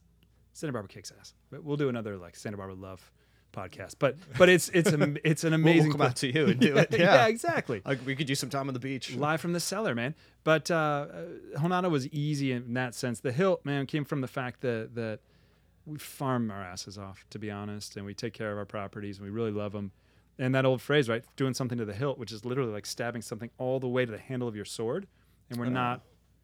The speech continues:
Speaker 1: violent people at all, to be fair.
Speaker 2: Except for the Slovakian <laughs> lady in the
Speaker 1: Except,
Speaker 2: barrel room.
Speaker 1: <laughs> except for the death metal that happens
Speaker 2: <laughs>
Speaker 1: on regular occasion. But, uh, no, and, and for us, I mean, just the fact that we farm that well, and we really pay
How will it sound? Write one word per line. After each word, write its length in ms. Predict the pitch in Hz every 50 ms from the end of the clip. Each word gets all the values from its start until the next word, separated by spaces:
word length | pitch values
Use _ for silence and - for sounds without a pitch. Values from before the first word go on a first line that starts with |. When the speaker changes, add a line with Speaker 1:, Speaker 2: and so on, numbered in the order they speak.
| _
Speaker 1:
violent 420 | - 107 120 110 110 110 110 107 110 _ _ _ _
people 460 | - 139 123 - - 107 95 92 104 139 _ _ _ -
at 120 | 127 135
all, 220 | 139 123 - - - _ _ _
to 120 | - 139
be 120 | 127 131 123
fair. 220 | - 131 - - _ _
Speaker 2:
Except 260 | _ - - 135 123 -
for 220 | 127 120 113 110 - _ _ _
the 260 | 120 113 107 107 - -
Slovakian 580 | - - - 113 110 110 110 113 - 120 120 117
<laughs> 60 | 139
lady 260 | 143 127 139 135 127
in 100 | 123 113
the 140 | 110 110 117
Speaker 1:
Except, 320 | 151 131 - 170 151 123 -
Speaker 2:
barrel 160 | 208 139 131
room. 100 | 214 - -
Speaker 1:
<laughs> 260 | 214 135 214 202 - -
except 280 | 202 - - 185 -
for 60 | 180 175
the 60 | 175
death 200 | 160 151 139 -
metal 220 | 151 127 120 117
that 100 | 117 123 127
happens 360 | 120 120 220 185 143 113 - - - -
Speaker 2:
<laughs> 140 | - - -
Speaker 1:
on 140 | 143 139 139
regular 340 | 143 143 139 143 139 139 135
occasion. 340 | 135 - 143 123 110 107 104 - - - - - _
But, 260 | - 147 147 135 - 160
uh, 540 | 143 135 127 127 127 123 127 123 127 135 139 143
no, 240 | 147 175 185 156 139
and, 140 | 135 143 143
and 280 | 139 139 139 135 139 - _ _ _ _ _ _ _
for 200 | - - 147 143
us, 260 | 143 160 170 156 -
I 40 | 143
mean, 120 | 139 135
just 140 | 143 156 -
the 40 | 147
fact 220 | - - 139 123
that 80 | - 127
we 60 | 117 110
farm 280 | - 123 117 117 113
that 140 | 110 110 113
well, 240 | 113 107 107 110 107
and 80 | 107
we 80 | 104 110
really 200 | 110 120 117 113
pay 300 | 104 - - 113 104 107